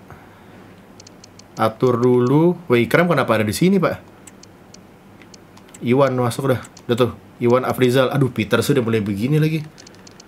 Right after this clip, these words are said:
Unhappy dia loh. Ya, kita cobalah, boleh lah, yuk. Peter starter tuh.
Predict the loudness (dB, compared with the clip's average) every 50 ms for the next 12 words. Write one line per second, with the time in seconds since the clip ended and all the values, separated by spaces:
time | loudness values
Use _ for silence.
0 | -20 -20 -20 -20 -20 -20 -20 -20 -20 -20 -20 -20 -20 -20 -20 -20 -20 -20 -20 -20
1 | -20 -18 -8 -6 -6 -2 0 -2 -2 0 0 0 2 2 2 0 0 -4 -6 -10
2 | -16 -20 -20 -20 -20 -20 -20 -20 -20 -20 -20 -20 -20 -20 -20 -20 -20 -20 -4 0
3 | 2 4 4 4 4 2 0 -4 -6 -2 0 0 2 4 2 2 2 2 0 2
4 | 2 2 2 2 2 2 2 2 2 2 2 2 0 0 0 0 0 -2 -2 -6
5 | -4 0 0 0 2 2 0 0 2 2 0 -2